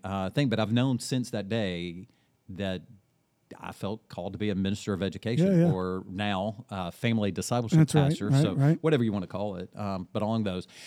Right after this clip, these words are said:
Speaker 1: So you never really, you said you never felt like there was a season in your life where God was changing your calling. Have you ever heard of
Speaker 2: No.
Speaker 1: people that have struggled
Speaker 2: Yeah,
Speaker 1: with that?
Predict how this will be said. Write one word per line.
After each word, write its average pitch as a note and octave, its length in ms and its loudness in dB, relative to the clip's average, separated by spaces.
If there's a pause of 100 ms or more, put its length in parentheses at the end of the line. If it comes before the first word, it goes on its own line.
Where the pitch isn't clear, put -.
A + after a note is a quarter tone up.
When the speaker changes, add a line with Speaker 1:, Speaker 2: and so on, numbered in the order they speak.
(120)
Speaker 1:
So D3+ 220 8
you D#3 260 4
never D3 260 6
really, G#2+ 280 2
you B2 260 -2
said G2 340 0
you B2 200 0
never G#2 240 2
felt A2 280 -4
like F#2+ 220 -6
there G2 100 -4
was F#2+ 140 -4
a E2+ 80 -8
season G2+ 400 -4
in G2 80 -2
your F#2 140 -4
life F#2 200 -6
where G2+ 100 -8
God F2 200 -6
was - 160 -14
changing A2+ 640 -4
your D#2+ 120 -10
calling. - 540 -14 (320)
Have D3 120 6
you E3+ 60 10
ever F3+ 120 10
heard D3+ 160 10
of C3+ 60 4
Speaker 2:
No. - 20 2
Speaker 1:
people D#3 200 4
that C#3+ 120 4
have A#2+ 100 -2
struggled C#3+ 320 2
Speaker 2:
Yeah, C#4+ 80 4
Speaker 1:
with A3+ 80 8
that? D3 220 4